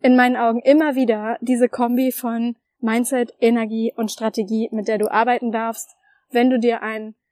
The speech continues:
ja, wirklich geniales Online-Business aufbauen möchtest, das nicht nur einmal funktioniert, so für den einen Monat, sondern bitte langfristig.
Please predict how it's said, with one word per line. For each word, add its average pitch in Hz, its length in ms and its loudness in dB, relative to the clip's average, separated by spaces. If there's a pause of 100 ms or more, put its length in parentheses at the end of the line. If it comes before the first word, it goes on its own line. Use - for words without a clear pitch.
(100)
ja, 269 340 -2
wirklich 240 320 -4
geniales 240 760 -2 (300)
Online-Business 247 580 2
aufbauen 226 380 -2
möchtest, 226 320 -4
das 226 120 -4
nicht 247 160 -4
nur 247 160 -4
einmal 294 280 2
funktioniert, 226 640 -2
so 262 100 -2
für 233 160 -2
den 233 140 2
einen 254 200 2
Monat, 226 360 -2
sondern 233 320 -2
bitte 240 240 -2
langfristig. 247 680 -4